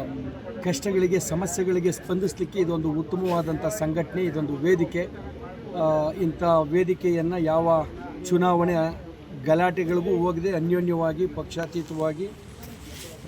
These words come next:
ಆಮ್, ಜಾತ್ಯತೀತವಾದಂಥ ನೆಲೆಗಟ್ಟಿನಲ್ಲಿ ಒಂದು ಆಯ್ಕೆ ಮಾಡಿ ಅವಿರೋಧವಾದಂಥ ಆಯ್ಕೆ ಆಗಲಿ ಅನ್ನೋಂಥ ತಿಳುವಳಿಕೆಯನ್ನು ಕೊಟ್ಟಿದ್ದು. ಅದೇ ರೀತಿ ಹದಿನೈದು ಜನದ ಅವಿರೋಧ ಚುನಾವಣೆಯೂ ಆಗಿತ್ತು.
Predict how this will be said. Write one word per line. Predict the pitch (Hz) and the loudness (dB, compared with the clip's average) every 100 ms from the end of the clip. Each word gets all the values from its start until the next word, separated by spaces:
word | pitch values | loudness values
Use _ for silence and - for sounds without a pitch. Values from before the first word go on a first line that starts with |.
| 151 | -8
ಆಮ್, | 139 135 135 131 127 123 - - - - - 110 - - - - 101 | -6 -6 -6 -6 -8 -8 -10 -16 -18 -18 -18 -16 -16 -16 -16 -12 -2
ಜಾತ್ಯತೀತವಾದಂಥ | 147 165 - 180 175 165 165 160 151 147 | 2 2 4 2 4 0 2 0 0 -2
ನೆಲೆಗಟ್ಟಿನಲ್ಲಿ | 160 151 143 147 165 160 - 151 151 170 147 - - - - - 170 | 0 0 0 0 0 -2 -2 -4 -2 0 -2 -6 -12 -14 -14 -12 -8
ಒಂದು | 139 | -2
ಆಯ್ಕೆ | 143 151 165 | 2 2 2
ಮಾಡಿ | 160 151 147 170 - - - - - - - | 2 2 0 -2 -6 -14 -14 -14 -14 -14 -2
ಅವಿರೋಧವಾದಂಥ | 147 175 190 180 180 170 160 | 6 8 8 6 2 2 0
ಆಯ್ಕೆ | 156 156 160 | 0 0 2
ಆಗಲಿ | 160 151 151 | 0 0 -2
ಅನ್ನೋಂಥ | 151 139 | -2 -2
ತಿಳುವಳಿಕೆಯನ್ನು | 147 151 151 156 117 147 143 | -6 -2 0 -2 -2 -4 -2
ಕೊಟ್ಟಿದ್ದು. | 151 151 165 | -4 -4 -4
ಅದೇ | 156 156 | -2 -2
ರೀತಿ | 156 156 | -2 -2
ಹದಿನೈದು | 139 156 147 | -2 -4 -2
ಜನದ | 151 151 151 147 135 160 | -2 -2 -2 -4 -6 -4
ಅವಿರೋಧ | 151 156 147 | -2 0 -2
ಚುನಾವಣೆಯೂ | - 143 160 160 165 175 | -4 -2 0 2 2 2
ಆಗಿತ್ತು. | 165 165 - | 2 -2 -4